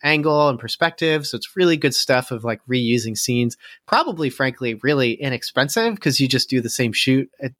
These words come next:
like, you could do the same scenes in the same shoot. Um, so really clever there.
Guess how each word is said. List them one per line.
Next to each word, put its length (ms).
like, 180
you 80
could 140
do 100
the 80
same 220
scenes 240
in 60
the 40
same 160
shoot. 260
Um, 580
so 200
really 260
clever 300
there. 320